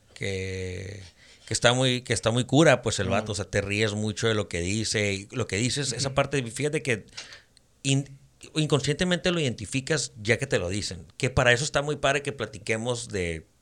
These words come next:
Speaker 1: generar contenido y cómo te dan lana, porque en realidad tú no ves un chorro de cosas que son de hecho,
Speaker 2: Sí,
Speaker 1: pues,
Speaker 2: de
Speaker 1: ¿por qué lo haces así? Pues, lo hago por esta razón, ¿no?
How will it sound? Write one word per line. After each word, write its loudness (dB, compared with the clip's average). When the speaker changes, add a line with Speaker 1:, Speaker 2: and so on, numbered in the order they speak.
Speaker 1:
generar 0
contenido -6
y -4
cómo -6
te -6
dan -4
lana, -4
porque -6
en -2
realidad 0
tú -2
no 0
ves 0
un -6
chorro 0
de -2
cosas -2
que -4
son -4
de -2
hecho, -6
Speaker 2:
Sí, 0
Speaker 1:
pues, -4
Speaker 2:
de -6
Speaker 1:
¿por -6
qué -2
lo -2
haces -4
así? -4
Pues, -2
lo 0
hago 0
por -2
esta -2
razón, -8
¿no? -8